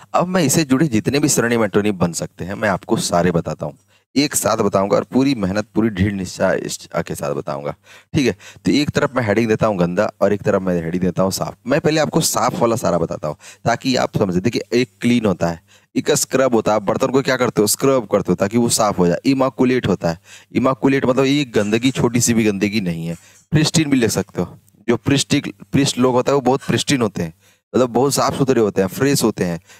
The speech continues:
Sanitary pad भी लिख सकते हो। Sanitary मतलब क्या होता है? साफ, ठीक है?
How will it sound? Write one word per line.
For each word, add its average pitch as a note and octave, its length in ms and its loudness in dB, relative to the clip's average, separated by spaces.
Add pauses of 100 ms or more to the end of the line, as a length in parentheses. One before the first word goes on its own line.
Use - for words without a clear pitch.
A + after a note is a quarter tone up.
(120)
Sanitary D3 520 0
pad C3+ 280 0
भी B2+ 100 2
लिख A#2+ 100 0
सकते F#2+ 260 0
हो। F2+ 40 2
Sanitary A#2 400 0
मतलब B2+ 180 2
क्या B2 120 2
होता F#2+ 100 2
है? - 80 -4
साफ, E2+ 360 -2 (460)
ठीक - 120 -2
है? G2 100 0